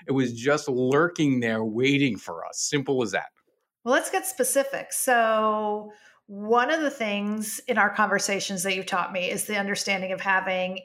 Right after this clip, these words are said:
Speaker 2: a threat assessment. What was that? What's the actual, vu-, oh, my vulnerability assessment. How vulnerable or how much risk? I'm, so how do I do that? Like, what is, what does your average person do?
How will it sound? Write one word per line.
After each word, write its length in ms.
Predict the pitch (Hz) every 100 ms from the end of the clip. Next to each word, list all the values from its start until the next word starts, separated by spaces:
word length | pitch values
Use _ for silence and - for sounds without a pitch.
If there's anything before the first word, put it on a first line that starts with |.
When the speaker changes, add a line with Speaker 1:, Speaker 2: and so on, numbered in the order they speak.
| -
Speaker 2:
a 540 | 180 180 175 170 180 - _ _ _ _ _
threat 600 | - 202 175 185 202 247 -
assessment. 840 | 285 294 294 - 311 330 330 - -
What 160 | 240
was 120 | 254 262
that? 180 | 254 240
What's 180 | 254
the 140 | - 240
actual, 420 | 233 - 247 233
vu-, 160 | 170 -
oh, 100 | 262
my 160 | 226 180
vulnerability 800 | 151 214 208 156 156 185 - -
assessment. 560 | - - - - -
How 200 | - 220
vulnerable 720 | 226 202 226 214 196 170 170 - _
or 60 | 175
how 100 | 220
much 240 | 220 214
risk? 500 | 175 175 262 269 - -
I'm, 80 | - - - -
so 120 | 233
how 100 | 285
do 80 | 392
I 160 | 330
do 180 | 254 320
that? 220 | 208 -
Like, 160 | 208 202
what 160 | 233 269
is, 180 | 285 240
what 120 | 269
does 140 | 277
your 100 | 277
average 400 | 233 247 254 254
person 380 | 254 247 247 226
do? 240 | 240 311